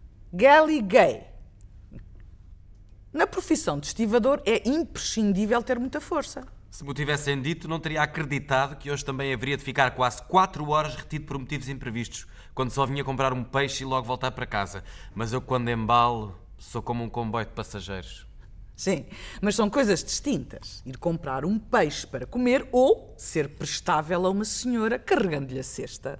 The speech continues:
Speaker 1: <laughs> E talvez essa senhora estivesse disposta a mostrar-se reconhecida. E de uma forma que compensasse o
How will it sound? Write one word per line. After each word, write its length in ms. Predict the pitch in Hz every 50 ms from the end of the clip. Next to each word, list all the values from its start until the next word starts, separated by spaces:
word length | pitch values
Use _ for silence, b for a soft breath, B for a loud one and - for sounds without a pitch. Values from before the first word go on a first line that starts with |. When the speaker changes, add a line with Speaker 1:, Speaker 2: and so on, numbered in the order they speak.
| - -
Speaker 1:
<laughs> 120 | - - - - B B B B B B B B B B B B B B B B B B B
E 80 | 339
talvez 600 | - 539 523 480 453 311 233 220 208 208 226 202
essa 320 | 175 143 143 - - 156 143
senhora 560 | - - - 175 170 170 170 160 156 147 139
estivesse 680 | 139 - - - 147 139 127 135 131 131 127 - - -
disposta 720 | - - - - - 160 156 151 139 - - - - 127
a 80 | 123 123
mostrar-se 680 | 127 127 - - - 139 135 131 131 - - - -
reconhecida. 800 | - - - - - - 277 330 - - - 330 294 226 277 302 - B B B B B B B B B B B B B B B B B B B B B - - -
E 60 | 156
de 80 | 151 165
uma 140 | 170 170
forma 600 | - - - - 190 190 190 185 185 180 180 175
que 140 | 165 - -
compensasse 1040 | - - 170 160 160 - - 160 151 147 147 - - - 233 226 202 - - - -
o 60 | 135